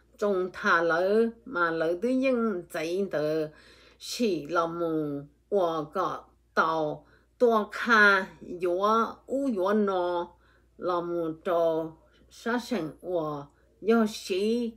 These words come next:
脚念走的球，你要说用，母找，呃，讲啥入来，天India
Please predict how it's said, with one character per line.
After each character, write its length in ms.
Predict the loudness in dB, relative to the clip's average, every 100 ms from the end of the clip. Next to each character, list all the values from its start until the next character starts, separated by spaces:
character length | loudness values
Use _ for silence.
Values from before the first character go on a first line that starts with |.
| -8
脚 280 | -6 -4
念 600 | -2 -2 0 0 -2 -4 -12 _ -10
走 100 | -4 -2 -4
的 220 | -4 -6
球， 520 | -6 -2 0 0 -4 -12 _ _ _ _
你 440 | 0 4 4 2
要 320 | 2 4 4 0
说 420 | -6 -4 2 4
用， 680 | 4 0 0 0 0 -2 -6 _ _ _ _
母 480 | -4 0 0 0 0
找， 500 | 0 2 2 2 -2 _ _
呃， 380 | -12 -10 -8 -10 -2
讲 400 | 0 0 -4 -8
啥 520 | -8 2 6 6 4
入 480 | 0 4 4 4 2
来， 580 | 0 0 0 0 -2 -4 _ _ _ _ _ _ _ _
天 500 | -6 4 6 6 2 -4 -2
India 1000 | 0 0 -2 -2 -2 0 0 0 -2 -4